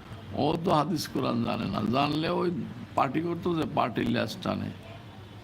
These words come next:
কোরআনকে কোরআনের মতো বলতে হবে, হাদিসকে হাদিসের মতো। হাদিস হলো সহিহ আয়েশা রাদিয়াল্লাহু আনহা বলছেন যে রাসূল সাল্লাল্লাহু আলাইহি ওয়াসাল্লাম মক্কায় তো পড়েনি না এগুলো,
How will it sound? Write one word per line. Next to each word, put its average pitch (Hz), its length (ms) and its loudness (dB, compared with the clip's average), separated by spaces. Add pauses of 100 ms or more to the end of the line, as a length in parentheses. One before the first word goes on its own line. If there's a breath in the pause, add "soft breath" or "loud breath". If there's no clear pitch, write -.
(320)
কোরআনকে 147 680 0 (100)
কোরআনের 131 580 2
মতো 117 220 0
বলতে - 360 -2
হবে, 104 200 0
হাদিসকে 120 540 0
হাদিসের 113 420 0
মতো। 107 240 -4 (760)
হাদিস 151 400 2
হলো 170 200 0
সহিহ 135 460 2
আয়েশা 123 240 2
রাদিয়াল্লাহু 120 320 0
আনহা 127 180 0
বলছেন 127 520 0 (1000 loud breath)
যে 113 120 0
রাসূল 120 360 0
সাল্লাল্লাহু 131 100 -2
আলাইহি 143 560 0
ওয়াসাল্লাম - 60 -8 (160)
মক্কায় - 500 0
তো 165 160 0
পড়েনি 147 340 0
না 123 140 0
এগুলো, - 340 -4